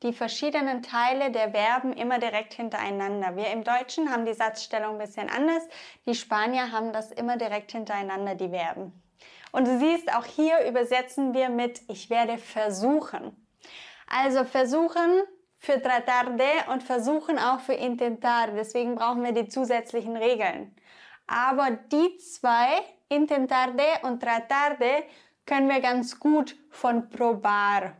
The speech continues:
unterscheiden. Nur die zwei untereinander sind ein bisschen kniffliger und da müssen wir ein bisschen genauer hinschauen.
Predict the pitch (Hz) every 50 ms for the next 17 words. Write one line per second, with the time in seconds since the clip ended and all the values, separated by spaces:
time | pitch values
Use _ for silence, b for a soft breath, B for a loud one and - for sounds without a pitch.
0 | _ _ - 214 202 196 196 214 202 196 196 - - 190 180 185 180 175 175 185
1 | 190 202 B B B B B B B B B 247 285 302 311 311 - - - 320
2 | 330 311 330 - - 285 277 269 - - 247 247 240 247 247 226 - - 226 226
3 | 226 233 240 269 277 285 247 226 202 202 214 214 214 208 - 208 208 226 220 220
4 | 233 214 208 - - 240 254 262 - 285 294 277 294 294 - 247 240 233 226 233
5 | 233 247 240 - 247 240 226 220 240 233 - 240 233 226 226 220 208 196 196 190
6 | 185 185 185 185 190 190 185 - - - - - - 220